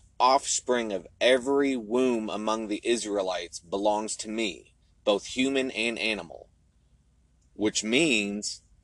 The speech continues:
kill your fucking kid. Was four hundred and thirty years of slavery not enough for you to suffer, to endure?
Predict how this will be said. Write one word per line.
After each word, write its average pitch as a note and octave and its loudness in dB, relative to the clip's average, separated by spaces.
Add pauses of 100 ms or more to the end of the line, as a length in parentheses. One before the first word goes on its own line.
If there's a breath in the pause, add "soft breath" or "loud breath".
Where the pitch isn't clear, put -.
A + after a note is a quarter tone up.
(380)
kill D3 4
your C#3 2
fucking A#2+ 0 (100)
kid. G2+ 2 (800)
Was A2 0
four D3 4
hundred D3+ 2
and G#2+ -4
thirty B2+ 4
years A2+ -4
of G2 -8
slavery A2 2
not G2+ -2 (100)
enough G#2 -2
for B2+ -4
you C3 0 (800)
to - -4
suffer, C3 4
to A#2+ 0
endure? A2+ 2